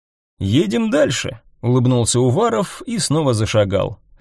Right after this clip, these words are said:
Я последовал за ним, запоздало заметив, что стараюсь идти в ногу.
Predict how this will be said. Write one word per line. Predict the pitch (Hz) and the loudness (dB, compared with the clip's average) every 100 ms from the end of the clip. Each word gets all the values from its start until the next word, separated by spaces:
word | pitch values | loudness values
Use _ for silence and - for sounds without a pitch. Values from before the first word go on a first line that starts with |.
| - - - | -20 -20 -8
Я | 107 190 | -2 0
последовал | 180 127 147 156 139 131 | 2 2 2 2 2 2
за | 113 127 | 2 2
ним, | 165 180 | 2 2
запоздало | 107 113 123 107 165 160 | 2 2 2 2 0 2
заметив, | 113 123 156 180 170 | 2 2 2 0 -4
что | - 117 | -2 -4
стараюсь | - 110 139 135 - | 0 2 2 2 0
идти | 120 - 151 | -2 -2 -2
в | 143 | 0
ногу. | 208 147 98 | 0 0 -2